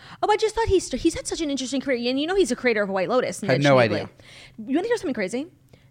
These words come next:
Speaker 1: Ned Schneebly was in School of Rock, and I think he had, like, a kind of, you know, not, not exciting, but, like,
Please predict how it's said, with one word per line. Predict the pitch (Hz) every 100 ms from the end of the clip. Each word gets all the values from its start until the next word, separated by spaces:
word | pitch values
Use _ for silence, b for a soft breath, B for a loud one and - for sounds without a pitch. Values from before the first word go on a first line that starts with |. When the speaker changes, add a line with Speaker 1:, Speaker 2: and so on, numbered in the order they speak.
| 214
Speaker 1:
Ned | 269
Schneebly | - 233 190 180
was | 185
in | 180
School | - 254
of | 202
Rock, | 147 -
and | 269
I |
think | 294 480
he |
had, | 508 311
like, | 247
a |
kind | - 202 190
of, | 180 175 - _ 80 -
you | 220 208
know, | 175
not, | - 226 208
not | 247 262
exciting, | - - 202 196 196
but, | -
like, | 220